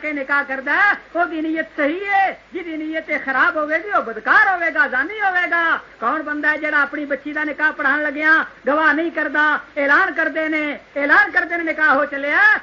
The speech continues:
لوگ گواہ بہندے نے۔ اے اسلام دے قانون نو ختم کرن واسطے انہاں نے ضابطہ بنایا، اس واسطے وہ بے ایمان ہو گئے، رہ گیا علم غیب دا مسئلہ چھیڑ لیا ایک۔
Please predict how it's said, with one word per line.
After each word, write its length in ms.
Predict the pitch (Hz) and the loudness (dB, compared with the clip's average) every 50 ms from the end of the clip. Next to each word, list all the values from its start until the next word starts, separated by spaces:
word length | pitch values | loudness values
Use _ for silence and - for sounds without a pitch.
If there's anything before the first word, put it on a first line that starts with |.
| - - | -4 -4
لوگ 260 | 214 254 311 285 226 | 0 0 2 2 0
گواہ 220 | 262 277 285 285 254 - | 0 2 4 4 4 2
بہندے 320 | 269 302 285 269 277 269 | 0 -2 -2 -4 -4 -4
نے۔ 260 | 277 330 403 440 427 320 - - - | -2 -2 -2 -2 -4 -4 -8 -10 -6
اے 140 | 349 339 349 | -2 0 0
اسلام 520 | 320 269 - - 262 262 269 285 311 311 | 0 -2 -4 -4 -2 0 0 2 0 0
دے 160 | 294 311 311 | 0 -2 -2
قانون 400 | 294 285 269 269 277 294 311 320 | 0 0 0 0 0 0 -2 -4
نو 140 | 339 381 370 - | -4 -4 -4 -4
ختم 260 | - 349 349 392 427 349 | -4 -2 -2 -4 -2 0
کرن 180 | - 370 359 359 | 0 0 0 2
واسطے 540 | 339 339 330 330 302 - 320 330 330 311 269 - - - | 0 2 2 0 0 2 2 2 2 2 0 -2 -6 -4
انہاں 240 | - 320 339 320 320 | 0 0 2 2 2
نے 100 | 302 285 | 0 0
ضابطہ 340 | 233 247 262 277 277 - 302 294 | 2 2 2 0 0 0 -2 0
بنایا، 500 | 285 269 254 262 277 311 370 403 440 427 - - - - | 0 0 0 2 2 4 4 6 4 4 2 -2 -6 -8
اس 160 | 320 294 - | -8 -4 -2
واسطے 360 | 285 294 302 294 294 - 311 | 0 2 2 0 0 0 0
وہ 100 | 294 269 | 0 0
بے 120 | - 254 | 2 0
ایمان 300 | 269 269 277 285 294 294 | 0 2 2 4 4 4
ہو 180 | 262 254 269 254 | 2 0 0 0
گئے، 340 | 277 285 330 392 427 427 - - - - - | 2 2 2 4 2 2 0 -4 -8 -10 -4
رہ 180 | 214 254 277 277 254 | -2 0 0 0 0
گیا 160 | 269 277 285 | 0 0 0
علم 260 | 269 226 214 214 233 | -2 -2 -6 -8 -10
غیب 460 | 247 233 208 190 196 202 226 247 214 | -10 -10 -8 -4 -2 -2 -2 -2 -2
دا 80 | 277 277 | -2 -2
مسئلہ 280 | 277 277 262 269 269 277 277 269 | -2 -4 -6 -4 -2 -2 -2 -2
چھیڑ 200 | - 262 269 269 | -2 -2 -2 0
لیا 140 | 262 269 262 | 0 -2 0
ایک۔ 300 | 240 240 294 285 285 - | 2 2 2 2 0 -4